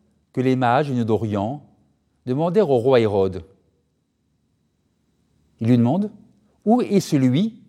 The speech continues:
qui est né roi des Juifs ? » Le roi Hérode ne le sait pas. Et qu'est-ce qu'il fait ?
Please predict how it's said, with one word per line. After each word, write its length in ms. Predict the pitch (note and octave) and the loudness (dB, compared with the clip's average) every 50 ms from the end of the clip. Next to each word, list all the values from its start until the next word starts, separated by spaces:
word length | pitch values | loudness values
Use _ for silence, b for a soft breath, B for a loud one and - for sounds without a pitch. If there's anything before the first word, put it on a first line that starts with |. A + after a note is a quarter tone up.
| _ _ _ _ _ _ _ _ _ _ _ | _ _ _ _ _ _ _ _ _ _ _
qui 220 | - - C#3 C#3+ | -14 -6 -2 -2
est 160 | D#3 D#3 - - - | -2 -2 -4 -8 -4
né 320 | A#2 B2+ C#3+ G3+ G3+ - | 0 0 0 0 0 -4
roi 320 | - F#2+ - C3 C3+ D#3+ E3 | -14 -10 -2 0 0 0 2
des 140 | B2+ B2 A2 | 0 -2 -4
Juifs ? » 400 | G2 F#2+ E2+ D#2+ - - - _ _ _ _ _ _ _ _ _ _ _ _ _ _ _ _ _ _ _ _ _ | -4 -6 -8 -10 -12 -16 -20 _ _ _ _ _ _ _ _ _ _ _ _ _ _ _ _ _ _ _ _ _
Le 100 | - G2+ | -4 -4
roi 220 | G2+ G2 G#2+ G#2+ G#2+ | -2 0 2 0 2
Hérode 400 | G#2+ G#2 A#2 D#3 G#3 G3 F#3+ - - - _ _ _ _ _ _ _ _ _ _ _ _ _ - | 2 4 4 4 2 2 -2 -8 -14 -20 _ _ _ _ _ _ _ _ _ _ _ _ _ -6
ne 80 | A#2+ | -6
le 40 | A2 | -6
sait 180 | G#2 - A2+ G2 | -4 -4 -8 -8
pas. 200 | - - D#2 - _ _ _ _ _ _ _ _ _ _ _ _ _ _ _ _ _ _ _ _ _ - | -8 -8 -12 -12 _ _ _ _ _ _ _ _ _ _ _ _ _ _ _ _ _ _ _ _ _ -12
Et 40 | A#2 | -2
qu'est-ce 180 | - F#3+ - | -2 -2 -2
qu'il 100 | - A#2 | -2 -8
fait ? 240 | - - F2 D2+ - | -6 -6 -10 -12 -12